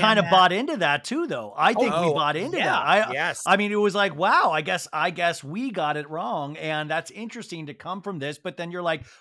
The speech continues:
Speaker 1: "Well, that's the beauty of youth, right? Is that we are figuring out who we are."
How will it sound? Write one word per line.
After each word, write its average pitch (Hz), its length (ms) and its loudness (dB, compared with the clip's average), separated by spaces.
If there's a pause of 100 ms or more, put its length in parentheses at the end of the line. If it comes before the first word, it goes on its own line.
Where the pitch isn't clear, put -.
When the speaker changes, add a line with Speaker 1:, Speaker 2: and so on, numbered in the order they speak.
Speaker 1:
"Well, 160 120 -2
that's 160 240 2
the 170 100 -4
beauty 175 360 -4
of 160 120 -6
youth, 202 340 -8
right? 196 340 -4
Is 156 160 -8
that 156 200 -2
we 151 140 -8
are 240 200 0
figuring 147 420 -6
out 143 160 -4
who 151 100 -6
we 139 240 -6
are." 156 480 -4